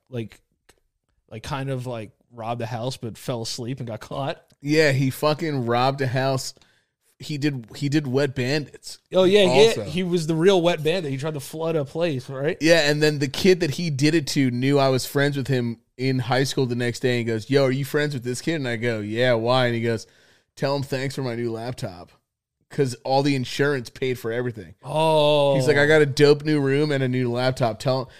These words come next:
Speaker 2: I, I thought he was gonna be like, "Da-," I was, I thought he was gonna be like, "Didn't he, like, do, rob this house and do this?" And I was like, "Yeah." And I thought it was, and I thought he was gonna be like, "Tell him I said go fuck himself." He goes,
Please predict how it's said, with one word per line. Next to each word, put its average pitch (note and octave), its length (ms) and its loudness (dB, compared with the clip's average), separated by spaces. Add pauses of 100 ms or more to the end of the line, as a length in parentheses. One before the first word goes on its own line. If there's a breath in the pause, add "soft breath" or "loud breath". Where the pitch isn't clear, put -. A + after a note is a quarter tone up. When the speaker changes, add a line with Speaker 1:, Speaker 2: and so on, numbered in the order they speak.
(140 loud breath)
Speaker 2:
I, C3+ 360 0
I C#3 40 2
thought D#3+ 140 4
he D#3+ 60 2
was C#3 80 -2
gonna C#3+ 120 -2
be C3 100 -2
like, C3 320 -2 (120)
"Da-," C3 280 0 (100)
I B2 140 -2
was, B2 200 -2
I B2 120 -4
thought A#2+ 160 -2
he B2+ 40 -6
was B2 140 -4
gonna C3 100 -4
be B2+ 80 -2
like, B2 240 -2
"Didn't C#3+ 240 -4
he, F3 160 -2
like, D3 300 -2
do, C3 180 -2
rob B2 340 -4
this B2+ 160 -6
house C3 300 -4
and A#2 140 -8
do A#2+ 120 -2
this?" C3 300 -4 (400 soft breath)
And C#3 120 0
I C#3 140 4
was C3 180 2
like, A#2+ 360 0 (260)
"Yeah." A#2 680 -2 (100)
And A#2+ 100 -4
I B2 80 -2
thought C#3+ 160 0
it C#3 80 0
was, - 100 -6
and C3 120 -2
I C3+ 60 0
thought D#3 100 6
he D#3 60 4
was C#3+ 100 0
gonna D3 200 0
be D3 120 2
like, C3 200 2
"Tell C3+ 180 0
him C#3 40 2
I C#3 60 0
said C3+ 180 0
go - 80 -2
fuck B2+ 240 -2
himself." C#3 240 0
He C3+ 60 0
goes, B2+ 160 -2